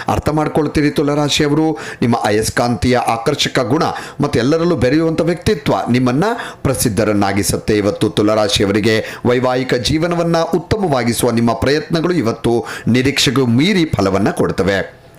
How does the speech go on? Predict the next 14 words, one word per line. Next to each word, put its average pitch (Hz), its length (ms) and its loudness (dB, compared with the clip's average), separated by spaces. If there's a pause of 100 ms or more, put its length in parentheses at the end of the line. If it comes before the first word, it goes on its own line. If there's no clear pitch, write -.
(200)
ಇನ್ನು 131 260 0 (280)
ವೃಶ್ಚಿಕ - 380 -2
ರಾಶಿ. 82 440 0 (1000)
ಮನೋಬಲದ 185 440 0
ನಿಮ್ಮ 185 200 0
ಕೊರತೆ 175 400 0
ವೃಶ್ಚಿಕ 135 320 -2
ರಾಶಿಯವರಿಗೆ 131 840 0
ಭಾವನಾತ್ಮಕ 156 640 0
ಮತ್ತು 170 320 0
ಮಾನಸಿಕ 143 480 0
ವರ್ತನೆಯ 165 500 0
ಬಲಿಪಶುವಾಗಿ 135 720 0
ಮಾಡಬಹುದು. 131 720 2